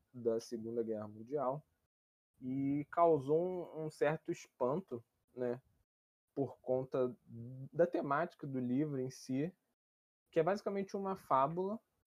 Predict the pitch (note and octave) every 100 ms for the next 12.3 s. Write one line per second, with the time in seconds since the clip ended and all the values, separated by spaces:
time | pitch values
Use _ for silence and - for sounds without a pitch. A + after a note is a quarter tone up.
0 | - C#3 C3+ - B2+ D#3 - A3+ - _
1 | _ _ - E3+ - F#3+ D3 D3+ E3 F#3
2 | G3 F#3+ F#3+ F#3+ E3+ E3+ E3+ E3 E3 D#3+
3 | C3+ D3 - D3+ C#3+ D3+ E3+ D#3 C#3 D#3
4 | E3+ - F#3+ G3 - G#3 - G3 G#3 G#3+
5 | A3 G3 A3 A#3+ A#3 A3+ A#3 F#3 A#3 E3
6 | D3 E3+ G3 G#3 A#3 - _ _ _ _
7 | _ - D#3 G3+ G3+ G#3+ G3+ E3 B2 A#2+
8 | B2+ C3 D3 D3 C#3+ C#3 - E3 E3+ E3+
9 | D#3+ D#3+ - A#2 G#2 - - _ _ _
10 | _ _ D3 E3 G3 - G#3 - G3 G3+
11 | G3+ F#3+ F#3 F3 F3 F3 F3+ - - D3+
12 | E3+ D3